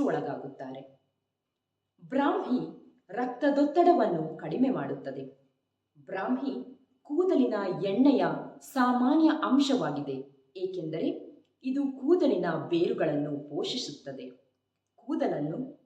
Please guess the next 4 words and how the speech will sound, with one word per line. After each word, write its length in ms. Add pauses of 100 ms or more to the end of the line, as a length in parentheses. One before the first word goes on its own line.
(180)
ಬಲಪಡಿಸುತ್ತದೆ 920 (500)
ಮತ್ತು 260 (600)
ತಲೆಹೊಟ್ಟು 600 (220)
ತಡೆಯುತ್ತದೆ. 600